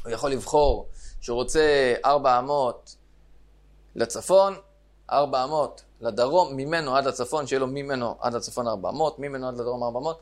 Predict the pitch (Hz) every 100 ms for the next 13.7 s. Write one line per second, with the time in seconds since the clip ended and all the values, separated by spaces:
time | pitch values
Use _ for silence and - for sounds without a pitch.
0 | _ _ - _ - 139 143 117 95 107
1 | 107 165 165 131 117 127 175 202 151 151
2 | 151 220 247 226 214 208 208 214 214 165
3 | 135 185 180 180 151 185 180 165 143 -
4 | 170 160 123 131 156 147 143 156 143 -
5 | 131 139 214 247 - _ - - - 190
6 | 185 185 175 175 180 175 175 185 147 123
7 | 160 170 165 156 147 - - - - 127
8 | 160 147 135 131 123 120 131 131 123 120
9 | 104 110 - - - _ _ _ _ -
10 | - - - 98 95 110 - 110 185 240
11 | 226 180 156 160 147 147 139 139 139 156
12 | 143 151 139 147 143 165 175 139 165 156
13 | 170 160 - 151 147 - 202